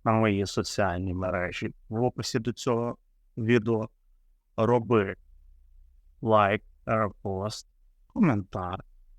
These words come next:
Також в описі до відео жми кнопку спонсорство, спонсорувати. Завдяки вашим донатам мій канал розвивається.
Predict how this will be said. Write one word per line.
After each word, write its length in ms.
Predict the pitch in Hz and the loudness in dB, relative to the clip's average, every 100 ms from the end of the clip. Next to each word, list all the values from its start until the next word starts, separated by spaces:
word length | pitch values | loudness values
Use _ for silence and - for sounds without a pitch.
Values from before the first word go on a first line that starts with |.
| - _ - - _ _ | -20 _ -20 -20 _ _
Також 480 | 135 131 - 107 - | 4 6 4 -4 -2
в 60 | 117 | 0
описі 500 | 117 110 - - 98 - _ | 0 -4 -8 -6 -8 -10 _
до 280 | - 196 110 | -14 -2 2
відео 460 | 107 135 - 107 92 _ _ _ _ - _ _ _ _ _ - _ _ - | 2 2 0 -2 -2 _ _ _ _ -20 _ _ _ _ _ -20 _ _ -4
жми 300 | 104 107 - _ | 2 2 0 _
кнопку 400 | 113 101 - - _ - | -2 -2 -6 -14 _ -20
спонсорство, 1080 | - - - 117 123 - 113 143 135 - - | -20 -12 0 2 2 0 -8 -8 -14 -14 -14
спонсорувати. 1120 | - - - 107 104 - 104 110 110 98 - - _ - | -16 -12 -4 -4 -2 -2 0 0 0 -2 -6 -20 _ -4
Завдяки 640 | 113 101 104 - 104 - - _ - | -2 0 0 0 -4 -4 -8 _ 0
вашим 500 | 123 110 - 104 90 | 4 6 4 -4 -4
донатам 540 | 92 92 95 - 180 - - _ - _ _ _ _ _ _ _ - | -2 -4 -6 -8 -10 -12 -20 _ -20 _ _ _ _ _ _ _ -2
мій 320 | 117 123 104 | 4 4 4
канал 400 | - 104 101 90 - | 0 0 0 -2 -6
розвивається. 1000 | 117 110 92 95 87 85 87 92 - 151 | -4 -2 -2 -4 -4 -2 -2 -2 -2 -2